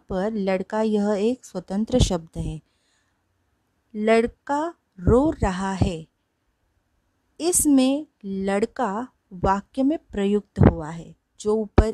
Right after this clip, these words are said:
एक ही शब्द था लड़का, वह, उससे हमने वाक्य बना दिया और लड़का रो रहा है, इस तरह से वाक्य बनाने पर जो लड़का शब्द है, अब वो शब्द न रहकर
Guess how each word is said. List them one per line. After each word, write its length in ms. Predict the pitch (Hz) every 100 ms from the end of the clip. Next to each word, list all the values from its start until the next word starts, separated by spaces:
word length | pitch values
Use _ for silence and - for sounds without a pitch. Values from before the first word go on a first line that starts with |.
| -
एक 180 | 208 196
ही 260 | - 285 330 _ _ _ -
शब्द 340 | 165 240 208 226
था 380 | 220 202 196 214 _ _ _ _ _ _ _
लड़का, 560 | 196 202 202 - 185 185
वह, 440 | 190 208 233 277 - _ _ _ -
उससे 300 | 226 - 262
हमने 440 | 240 240 233 247 247 -
वाक्य 360 | 185 180 - 202
बना 260 | 214 214 214
दिया 320 | 214 220 233 _ _ _ -
और 220 | 247 269 _ _ _ _ _ -
लड़का 500 | 208 202 202 247 277
रो 240 | 233 220
रहा 360 | 254 226 202 208
है, 220 | 196 220 254 -
इस 180 | 226 -
तरह 220 | 196 185
से 300 | 185 247 277 320 _ _ _ _ -
वाक्य 360 | 180 185 - 262
बनाने 460 | 240 208 196 202
पर 360 | 196 - 208 233 - _ _ -
जो 200 | 185 214
लड़का 600 | 202 190 180 - 262 330 _ _ _ -
शब्द 420 | - 247 233 214
है, 260 | 240 214 214
अब 300 | - 220 208
वो 120 | 226
शब्द 440 | 247 - 196 185 240
न 200 | 254 247
रहकर 460 | 208 185 - 240